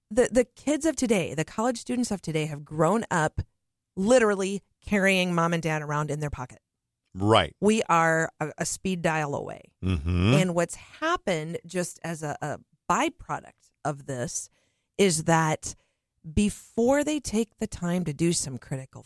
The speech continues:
Speaker 1: thinking or maybe problem solving or solutions, they pick up the phone and call the lifeline.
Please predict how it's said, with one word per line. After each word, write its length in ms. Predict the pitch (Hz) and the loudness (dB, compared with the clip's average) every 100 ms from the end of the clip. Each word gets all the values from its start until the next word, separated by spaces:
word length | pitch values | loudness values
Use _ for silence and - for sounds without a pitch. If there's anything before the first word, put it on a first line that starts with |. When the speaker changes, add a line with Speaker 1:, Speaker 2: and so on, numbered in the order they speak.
| _ | _
Speaker 1:
thinking 720 | 285 311 - 285 277 277 277 - _ _ _ | 0 2 2 2 4 2 0 -4 _ _ _
or 260 | 160 156 151 | 0 2 0
maybe 300 | 147 147 143 | -2 -6 -8
problem 640 | - - 262 269 254 269 | -8 -2 0 0 0 0
solving 480 | 254 254 247 233 240 | 0 0 0 0 0
or 140 | 156 | -2
solutions, 1040 | 160 - 170 247 381 - 147 165 269 - - _ _ _ _ _ _ | -4 -4 0 2 2 0 -4 -4 -4 -6 -10 _ _ _ _ _ _
they 120 | 233 | -2
pick 220 | - 277 269 | -2 -2 -4
up 120 | - | -4
the 80 | 226 | -2
phone 200 | 240 285 | -2 -2
and 80 | |
call 140 | 240 175 | -2 -2
the 100 | 185 | 0
lifeline. 380 | 233 - 165 | -2 -4 -8